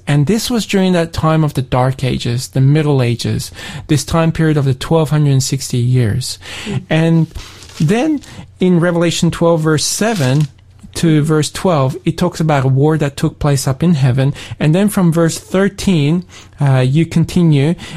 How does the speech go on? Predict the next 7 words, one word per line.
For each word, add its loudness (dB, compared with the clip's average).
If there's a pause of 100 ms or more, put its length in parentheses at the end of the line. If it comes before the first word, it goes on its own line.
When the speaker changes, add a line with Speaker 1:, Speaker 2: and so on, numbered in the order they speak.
Speaker 1:
um, 0 (100)
and 2
it -2
says, 0 (360)
"Now 2
the -2
dragon," 0